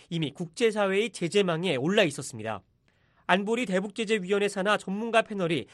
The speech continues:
지난 삼월 공개한 연례 보고서에 따르면 안산 일 호는 지난해 선박 간 불법 환적에 가담해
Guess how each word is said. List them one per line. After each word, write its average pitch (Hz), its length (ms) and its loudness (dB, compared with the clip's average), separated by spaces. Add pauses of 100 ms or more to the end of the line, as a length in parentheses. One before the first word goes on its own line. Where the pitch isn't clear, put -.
(140)
지난 190 320 0
삼월 240 380 2
공개한 180 600 -2
연례 175 300 2
보고서에 196 480 -4
따르면 151 480 -2 (360)
안산 208 420 0
일 240 120 -2
호는 165 260 2 (200)
지난해 185 440 0
선박 226 420 -2
간 240 280 -2
불법 196 420 0
환적에 226 380 -2
가담해 165 460 0